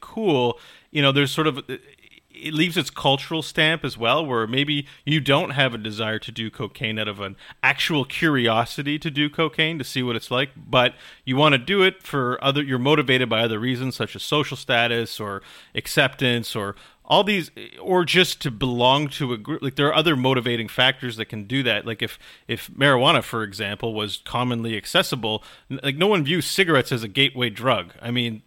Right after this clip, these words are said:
it's never been referred to as a gateway drug because we d-, you know, for the longest time, we considered it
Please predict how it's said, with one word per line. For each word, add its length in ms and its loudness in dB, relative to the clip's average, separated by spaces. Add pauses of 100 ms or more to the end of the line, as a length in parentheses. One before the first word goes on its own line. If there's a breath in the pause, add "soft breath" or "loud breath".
(100)
it's 160 -14
never 200 0
been 180 0
referred 480 -2
to 180 -4
as 80 -6
a 60 -8
gateway 380 -8
drug 360 -14 (460 soft breath)
because 540 -4 (400)
we 160 0
d-, 260 0
you 140 -6
know, 80 -6
for 80 -10
the 80 0
longest 340 4
time, 240 4
we 80 0
considered 480 -2
it 140 -2